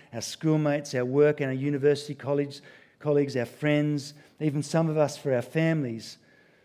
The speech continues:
we're to bear that and follow the way of Jesus.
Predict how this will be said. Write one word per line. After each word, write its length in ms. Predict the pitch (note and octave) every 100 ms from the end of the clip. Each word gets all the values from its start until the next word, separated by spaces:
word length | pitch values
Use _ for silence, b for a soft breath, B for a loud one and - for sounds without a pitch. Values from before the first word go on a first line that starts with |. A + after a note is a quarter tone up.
| b b b b _ -
we're 120 | C#3
to 80 | C3+
bear 400 | B2 D#3+ F#3 F3
that 300 | G#2+ - - _ _ _ _ _ _ _ _ _ _
and 100 | B2
follow 220 | - C3
the 100 | B2
way 220 | A#2+ A#2 A2+
of 100 | A2+
Jesus. 800 | A#2 G#2+ G2 G#2 A2 - -